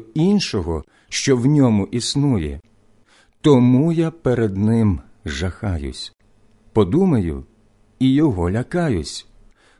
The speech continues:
Бог зламав мій дух і налякав мене всесильний, бо ж не від темряви я гину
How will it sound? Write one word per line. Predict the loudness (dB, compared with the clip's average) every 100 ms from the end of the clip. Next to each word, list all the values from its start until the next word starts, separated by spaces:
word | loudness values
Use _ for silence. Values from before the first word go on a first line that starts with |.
| -10
Бог | -6 0 2 2 0 -4 -16 _ _ -10
зламав | -4 2 2 4 2 2 2
мій | 0 0
дух | -2 -4 -6 -18 _ _ -2
і | 2
налякав | 4 6 4 2 2 2 2
мене | 2 2 2
всесильний, | 0 -2 -2 -2 0 2 0 -2 -6 _ _ _ -6
бо | 4 4
ж | 4
не | 4 2
від | 2 0 0 -4
темряви | 2 4 4 2 0 0
я | 0 -2
гину | -2 -2 -2 -4